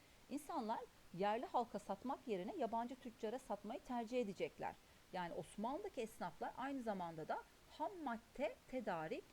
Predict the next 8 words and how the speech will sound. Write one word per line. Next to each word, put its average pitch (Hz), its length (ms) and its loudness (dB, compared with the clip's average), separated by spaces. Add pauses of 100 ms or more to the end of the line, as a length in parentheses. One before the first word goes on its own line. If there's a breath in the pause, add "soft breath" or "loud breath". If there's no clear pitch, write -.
edemeyecekler. 175 840 0 (720)
Bin 202 160 0
sekiz 262 340 -2
yüz 302 80 -2
ellide 285 300 2
yapılan 226 420 2
değişiklik 208 500 -2
ile 170 220 0